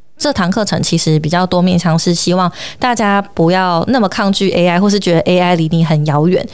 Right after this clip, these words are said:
而是说像针对完全新手的小白，他可能在焦虑跟抗拒的心理是，他觉得不一定，自己不一定用得到，可是大家又在学，他不知道怎么开始。但这堂课其实就从最基础的入门，一直到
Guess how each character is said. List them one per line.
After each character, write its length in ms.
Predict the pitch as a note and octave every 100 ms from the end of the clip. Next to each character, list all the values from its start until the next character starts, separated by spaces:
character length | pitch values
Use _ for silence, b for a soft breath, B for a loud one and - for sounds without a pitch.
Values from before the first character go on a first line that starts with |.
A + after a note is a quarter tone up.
| B B B
而 120 | F#3+
是 140 | A3
说 220 | A#3+ A#3 A#3
像 200 | B3 A3
针 160 | A3
对 120 | A#3
完 160 | G3+ E3+
全 180 | F3+ F3+
新 180 | G3 G3
手 160 | E3+
的 80 | D3
小 200 | D3+ -
白， 260 | - - - B
他 140 | - B3
可 140 | A#3+
能 200 | F3 E3+ E3+
在 200 | - G#3+
焦 280 | F#3 G3+ F#3
虑 120 | G3+
跟 160 | F#3 F#3
抗 240 | F#3 G3
拒 140 | F3+ F3
的 60 |
心 180 | D#3 F3
理 100 | E3+
是， 300 | - F#3+ E3+ B B B
他 100 | -
觉 140 | D#4+ F#3+
得 80 |
不 180 | F#3+ A#3+
一 20 |
定， 220 | F#3+ G#3+ F#3+
自 100 | A#3
己 160 | -
不 160 | F3 F#3
一 40 |
定 120 | F3
用 140 | F3+ E3+
得 80 | D3
到， 240 | E3+ D#3+ -
可 100 | F3
是 100 | A3+
大 160 | C4+
家 120 | A#3
又 100 | G#3+
在 160 | G#3+ G3+
学， 380 | - - - G#3 B B
他 100 | -
不 80 | B3
知 60 | A#3+
道 80 |
怎 120 | A#3 D#3+
么 80 | D3+
开 260 | - D#3
始。 240 | E3+ - - - B B -
但 140 | C4
这 140 | C#4 C4+
堂 200 | G3 F3
课 160 | A3+
其 160 | A3 E3
实 60 |
就 140 | D#3+ F#3
从 200 | - E3+
最 160 | G#3+
基 160 | F3+ F3+
础 200 | F3+ D3+
的 60 | D3
入 120 | F3+
门， 300 | F3 - -
一 40 |
直 140 | F#3 E3
到 280 | F3 E3+